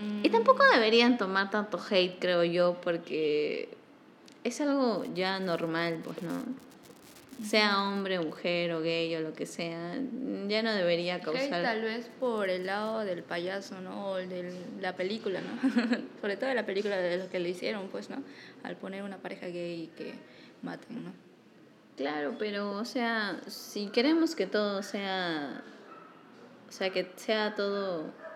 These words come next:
Speaker 1: y por igual, ¿no? Que def-, se defiende eso. Si mata a un hombre, a una mujer o a un gay, yo creo que no hubiese habido, no tendría por qué haber diferencia.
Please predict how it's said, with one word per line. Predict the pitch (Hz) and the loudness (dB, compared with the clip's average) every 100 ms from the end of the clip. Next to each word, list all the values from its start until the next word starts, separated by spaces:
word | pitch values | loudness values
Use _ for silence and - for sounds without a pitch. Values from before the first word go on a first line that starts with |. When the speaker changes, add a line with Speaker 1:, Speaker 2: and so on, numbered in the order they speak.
| - - - | -16 -20 -8
Speaker 1:
y | 165 | -8
por | - 175 170 | -4 -2 0
igual, | 170 175 175 175 170 156 156 170 | 2 2 2 0 -2 -4 -4 -4
¿no? | 170 175 208 - | -4 -6 -8 -4
Que | |
def-, | 165 170 - | -4 -6 -8
se | 175 | -4
defiende | 160 170 180 170 151 160 | -4 -4 -4 -4 -4 -6
eso. | 170 - 170 - - - - - - | -8 -10 -10 -12 -20 -20 -20 -18 -6
Si | - | -2
mata | 214 233 233 202 | 0 0 0 0
a | 185 | 0
un | 185 | -2
hombre, | 185 185 180 | -2 -2 -2
a | |
una | 175 170 | -2 -2
mujer | 170 - 180 170 165 160 - | -4 -4 -4 -2 -2 -4 -2
o | 170 | 2
a | 170 | 2
un | 170 175 | 2 0
gay, | 165 165 170 165 - - 233 | 0 0 0 -2 -6 -8 -6
yo | 208 | -4
creo | 208 196 | -2 -2
que | 156 151 - - - - - - - - - | -4 -6 -10 -20 -20 -20 -20 -20 -20 -20 0
no | 240 | 4
hubiese | 254 269 | 4 6
habido, | 254 233 214 | 4 4 2
no | - - 233 311 | -4 -2 4 6
tendría | 359 311 285 277 | 8 8 8 6
por | 196 190 | 4 4
qué | 202 | 4
haber | 202 196 | 6 4
diferencia. | 185 208 170 170 175 - | 0 0 0 2 0 -4